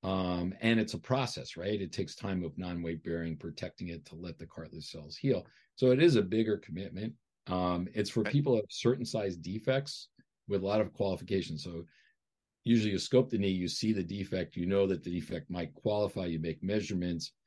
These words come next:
Speaker 1: you then harvest, you put it aside, then the patient has to decide to
Speaker 2: Uh-huh.
Speaker 1: proceed. And of course, we have to get pre-approval from the insurance company that, in fact, they make all the criteria that makes them a possible success.
Speaker 2: It's probably not covered by insurance, is it?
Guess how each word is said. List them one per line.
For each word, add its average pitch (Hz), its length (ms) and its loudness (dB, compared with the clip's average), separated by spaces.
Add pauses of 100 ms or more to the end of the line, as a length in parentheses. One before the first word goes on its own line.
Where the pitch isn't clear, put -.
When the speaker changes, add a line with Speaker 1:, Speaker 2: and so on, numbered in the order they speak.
(240)
Speaker 1:
you 90 160 -2
then 104 240 2
harvest, 95 760 0 (240)
you 92 100 -10
put 113 160 2
it 98 60 0
aside, 117 320 2
then 95 120 2
the 92 60 -2
patient 110 340 -2
has - 80 -10
to 90 80 -8
decide 90 400 -4
to 82 60 -8
Speaker 2:
Uh-huh. 90 80 -12
Speaker 1:
proceed. 101 680 0 (380)
And 123 120 4
of 110 60 -2
course, 120 200 6
we 110 80 4
have 101 100 4
to - 60 -12
get 90 160 -2
pre-approval 90 580 0
from 78 100 -6
the 82 100 0
insurance 95 340 -2
company 90 320 -2
that, 80 120 -2
in 80 120 -2
fact, 92 340 -2 (360)
they 104 120 8
make 98 260 4
all 92 140 2
the 87 120 -2
criteria 87 540 0
that 82 120 0
makes 85 240 -2
them 82 200 -4 (300)
a 87 60 -6
possible - 400 -6
success. - 760 -8 (400)
Speaker 2:
It's 120 100 2
probably 147 260 6
not 123 180 2
covered 143 280 6
by 104 120 8
insurance, 117 400 0
is 104 120 -2
it? 143 160 -4